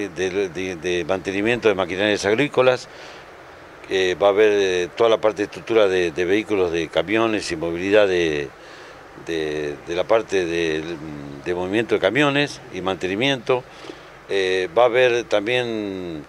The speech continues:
demandas por algunas fábricas relacionadas a lo que es, eh, materia prima, darle valor agregado, como es la miel, la carne,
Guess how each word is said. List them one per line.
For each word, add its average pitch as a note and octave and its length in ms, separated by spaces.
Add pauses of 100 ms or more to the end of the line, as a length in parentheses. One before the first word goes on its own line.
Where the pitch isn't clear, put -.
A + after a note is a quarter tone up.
(140)
demandas A#2+ 460
por E2+ 680 (480)
algunas G#2+ 360
fábricas A2 500
relacionadas G2 840
a F2+ 40
lo F2 180
que A2 340
es, - 160
eh, D#2+ 680 (400)
materia G#2+ 380
prima, A2 340
darle A2 220
valor G#2 300
agregado, G#2+ 440 (340)
como F#2+ 200
es G2 60
la F#2+ 100
miel, B2 320
la F#2 120
carne, G2 680